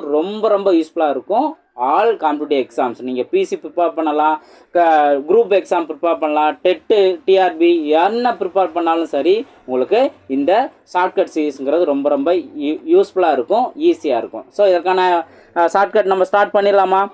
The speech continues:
நம்மளுடைய ஷார்ட்கட் சீரிஸ்ல ஃபர்ஸ்ட்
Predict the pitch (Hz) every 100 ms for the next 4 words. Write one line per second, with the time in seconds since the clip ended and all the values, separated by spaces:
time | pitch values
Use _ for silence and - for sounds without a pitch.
0 | - _ _ - - - _ - - 156
1 | 180 240 262 214 247 302 - _ - 220
2 | 233 262 - 208 175 165 208 269 - -
3 | 214 -